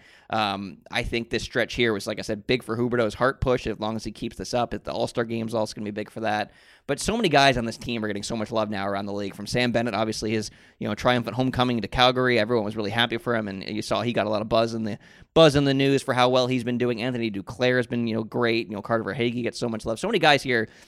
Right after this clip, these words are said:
just get so much love, and I think it's so well deserved. But, um, and it's nice to hear. It's just nice to hear confirmation on that, 'cause we feel it, but we gotta go out there and check and hear confirmation. But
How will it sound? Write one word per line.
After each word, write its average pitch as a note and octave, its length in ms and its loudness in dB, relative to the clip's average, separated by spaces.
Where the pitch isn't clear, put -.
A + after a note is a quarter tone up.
just - 160 -6
get C3+ 160 -2
so C#3 180 0
much B2 220 0
love, A2+ 240 4
and G#2+ 80 -2
I G#2+ 40 -4
think B2+ 140 -4
it's B2 140 -4
so C3+ 160 2
well A#2 180 2
deserved. G#2+ 540 -4
But, A2 280 2
um, A2 680 0
and D3 80 0
it's F#3 100 2
nice A3+ 140 6
to C#3 80 -2
hear. G2+ 160 -2
It's - 80 -8
just C3+ 100 -4
nice D3 120 4
to - 60 -6
hear B2 100 -2
confirmation G2+ 560 -4
on E2 60 -10
that, - 80 -8
'cause - 60 -4
we C4 100 4
feel F#3 320 6
it, - 260 0
but D3 60 0
we D3 60 0
gotta D3 140 4
go C3+ 120 2
out B2 100 2
there B2 100 -4
and G#2+ 100 -8
check B2 180 -4
and A2 60 -8
hear G#2+ 100 -4
confirmation. G#2+ 640 -8
But G#2+ 220 -4